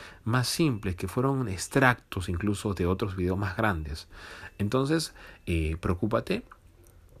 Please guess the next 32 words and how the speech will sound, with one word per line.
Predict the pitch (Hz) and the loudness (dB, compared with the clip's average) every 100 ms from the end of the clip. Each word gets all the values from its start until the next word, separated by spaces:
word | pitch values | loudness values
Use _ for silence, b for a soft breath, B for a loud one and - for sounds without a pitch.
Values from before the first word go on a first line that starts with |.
| - - - - - - - - | -20 -20 -20 -20 -18 -20 -20 -10
cuando | - 82 | -4 -2
vayas | 80 85 | 0 2
a | 95 | 0
hacer | - | 0
un | 92 92 | 0 2
video | 90 87 87 101 - - - | 2 2 2 -2 -10 -20 -16
de | - 80 | -10 -10
contenidos | - 78 76 78 87 | -6 -6 -2 0 2
de | 104 | 4
valor, | 104 98 92 104 - - - - - - | 6 6 4 0 -8 -20 -20 -20 -20 -8
eh, | 78 73 | -4 -4
preocúpate | - 80 95 117 127 | -4 0 2 2 2
en | 113 | 0
tener | 85 85 | 0 0
buen | 85 85 | 0 0
audio | 80 80 95 131 135 B B B - | 0 0 0 -2 -4 B B B -8
y | 82 76 | -4 -4
preocúpate | 71 76 85 95 104 | -4 -4 -2 0 -2
en | |
tener | 101 78 80 | -2 -2 0
un | 92 | 2
buen | 90 85 | 2 2
mensaje | 78 76 78 82 - 127 - B B B - | 0 2 4 4 0 -2 -4 B B B -6
y | 80 78 | -4 -4
practicar. | - 78 76 - - 80 71 - - - - | 2 2 2 -6 -2 0 0 -2 -10 -12 -10
Lógicamente | 90 - 76 76 82 | -8 -6 -6 -4 -4
practicar | 87 73 - 73 - 90 | -4 -6 -8 -2 2 4
ante | 101 92 82 | 4 0 -6
la | 69 | -8
cámara | - 82 82 80 87 | -2 2 2 2 0
y | 101 | -2
tener | 80 71 78 95 | -4 -2 0 -2